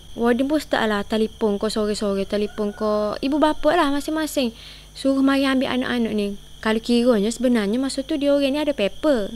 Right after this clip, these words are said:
tengah ujian lah. Tengah ada test. Lepas tu P K P, P K P B ke, P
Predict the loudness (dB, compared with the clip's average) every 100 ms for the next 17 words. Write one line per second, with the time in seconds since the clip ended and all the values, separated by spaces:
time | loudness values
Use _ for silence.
0 | -8 -2 0 0 0 0 0 0 -2 -4
1 | -4 -6 -14 -12 -12 -12 -16 -16 -8 0
2 | 2 4 2 0 2 2 2 -6 -12 -14
3 | -18 -20 -8 -6 -2 -2 -2 0 0 2
4 | 0 0 0 2 4 4 2 2 -2 -6
5 | -14 -16 -10 -6 -2 0 2 2 4 4
6 | 4 2 0